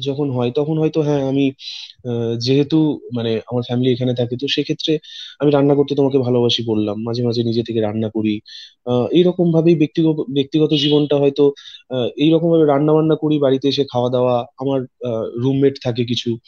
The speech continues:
তাদের সাথে, আহ, একটু আলোচনা, একটু গল্প, এইভাবেই কাটে। আর বাদবাকি বেশিরভাগ সময়টাই তো যখন shooting থাকে তখন আমাদের ফ্লোরে থাকে এবং সেই সময়টা অন্য কিছু ভাবনা মাথাতেই আসেও না এবং আনতেও চায় না। সেই সময়টা শুধুমাত্র সেই চরিত্র হয়েই থাকতে চাই, মানে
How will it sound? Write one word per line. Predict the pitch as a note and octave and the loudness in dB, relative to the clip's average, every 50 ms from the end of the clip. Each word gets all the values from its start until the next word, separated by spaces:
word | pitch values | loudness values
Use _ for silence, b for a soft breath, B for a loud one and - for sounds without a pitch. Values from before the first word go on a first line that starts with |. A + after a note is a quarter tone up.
| B B B B | B B B B
তাদের | - A#2 A2+ B2+ | -4 -2 0 0
সাথে, | A#2+ - B2 A#2+ C3 B2 A#2+ G#2+ - _ _ _ - | 0 -2 -2 0 0 0 0 -2 -4 _ _ _ -14
আহ, | G#2+ G#2 - - | -14 -14 -10 -12
একটু | B2+ B2 - C3 B2 | -12 -6 -2 0 0
আলোচনা, | A#2 A#2+ A#2+ A#2 - B2 A#2 A2+ A2+ | 2 0 0 -2 -2 -2 -2 -2 -2
একটু | A2+ A2+ - A#2+ | -4 -4 -2 -2
গল্প, | A#2 A2+ A2 A2 G#2+ - A2 G#2 G2+ - _ B B B B B B - | 0 0 0 -2 -2 -2 -2 -2 -2 -6 _ B B B B B B 2
এইভাবেই | A#3+ B3+ B3 B3+ C4 B3 | 4 6 6 6 4 4
কাটে। | A3+ - D#3 C#3+ - C3+ A2 - - - _ _ _ _ _ | 2 2 0 0 0 -2 -2 -2 -4 -10 _ _ _ _ _
আর | - A#2 A#2+ A#2+ A#2+ A#2 - | -6 -2 0 0 0 0 -2
বাদবাকি | B2 A#2+ A#2+ A2+ A#2+ B2 D#3 D3+ F#3+ E3+ | -2 -2 -2 -2 0 -2 -2 -2 0 0
বেশিরভাগ | D3 C#3+ C3+ - F3+ F#3 F#3+ F#3+ | 0 0 -2 0 -2 -2 -2 -2
সময়টাই | - - E3 E3+ E3+ E3+ F3+ F3 | -2 0 0 0 0 0 0 0
তো | F#3 F3+ | 0 0
যখন | E3+ E3+ E3+ D#3+ E3 - E3+ E3 | 2 2 2 2 0 -2 -4 -4
shooting | E3 - - - E3 E3 E3 | -4 -6 -4 -2 0 0 0
থাকে | D#3 D#3 D3 D3+ D3+ | 0 0 -2 0 0
তখন | D3 C#3 C3+ C#3+ C#3 | -2 -2 -2 -2 -2
আমাদের | C3+ C3+ C#3+ C#3 | 0 0 0 -2
ফ্লোরে | C#3 - C3+ C3+ C#3+ C#3+ | -2 -2 2 2 4 4
থাকে | D3 C#3+ C#3 C#3+ | 4 0 2 2
এবং | C3+ B2+ C3 B2+ B2+ B B B B B B | 2 2 0 -2 -4 B B B B B B
সেই | - - C#3 | -2 -2 -2
সময়টা | C3 - C#3+ D3+ D3+ D#3 E3+ D#3+ D3 - - _ _ _ - | 0 0 0 0 0 2 2 0 0 -2 -6 _ _ _ -4
অন্য | C3 C#3 D3 D3+ | -2 0 0 0
কিছু | C#3+ D#3+ - E3 | 0 0 -2 0
ভাবনা | C#3 B2+ B2+ B2+ C#3+ C#3+ | 0 0 0 0 0 0
মাথাতেই | C3+ B2 A#2 C3+ B2+ D#3 D#3+ D#3+ C#3+ - - _ G2+ G#2+ | 0 0 0 0 0 2 2 2 2 0 -4 _ -8 -4
আসেও | A2 - - E3+ F#3+ | -2 0 2 4 4
না | G3 G3+ G3+ | 4 4 2
এবং | F#3 F3 F3 D#3 | 2 2 0 0
আনতেও | C3+ B2+ B2+ B2 D3 C#3 | 0 -2 -2 0 -2 -2
চায় | C3+ - B2 G#2 G2+ | 0 0 -2 -2 -2
না। | G#2+ A#2 - _ B B B B B B B _ _ | -6 -8 -12 _ B B B B B B B _ _
সেই | - - C#3+ C#3+ | -6 -4 -2 -2
সময়টা | - C#3+ C3 C3 C3 B2+ C#3 C3+ C3 B2+ - | -2 -2 -2 -2 -2 0 0 0 0 0 -2
শুধুমাত্র | - - C3+ C#3 C#3+ C#3+ C#3 - D3+ C#3+ | -4 -6 -4 -2 0 -2 -2 -2 -6 -4
সেই | - D3 C#3 | -2 -2 -2
চরিত্র | B2+ - C3 B2+ B2 - - C#3+ | -2 -2 -4 -4 -2 -2 0 2
হয়েই | C#3 C#3+ C#3 | 2 2 0
থাকতে | - B2+ B2 - - C#3 | 0 -6 -8 -6 -8 -4
চাই, | - D3 D#3+ G#3 | -2 -2 -2 -2
মানে | G3+ F3 E3+ E3+ | -2 -2 -2 -2